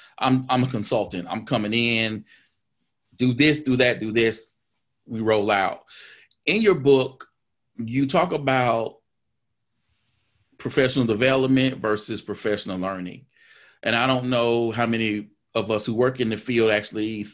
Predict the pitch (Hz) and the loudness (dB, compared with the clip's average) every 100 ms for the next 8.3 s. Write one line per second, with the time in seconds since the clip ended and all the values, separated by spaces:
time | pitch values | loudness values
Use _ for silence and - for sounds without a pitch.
0 | _ - 147 139 107 113 107 104 - 110 | _ -4 -2 -2 -2 -2 -2 -4 -4 -4
1 | 107 107 104 101 98 - _ _ _ _ | -4 -6 -6 -8 -10 -16 _ _ _ _
2 | _ _ _ _ - 104 180 208 123 113 | _ _ _ _ -4 2 2 2 0 -2
3 | - 107 139 127 120 113 110 - _ _ | -4 0 2 2 0 -4 -10 -14 _ _
4 | _ _ - 131 123 - 220 135 120 - | _ _ 0 2 2 2 2 2 0 0
5 | 120 117 - - 120 135 127 135 135 127 | -6 -6 -10 -6 0 2 4 4 2 0
6 | - 135 - - 139 139 156 - 156 143 | -6 -12 -14 -8 -2 0 0 -2 0 2
7 | 110 131 131 143 151 - 151 135 139 107 | 2 0 -2 -6 -8 -2 0 0 0 -2
8 | 95 95 | -4 -6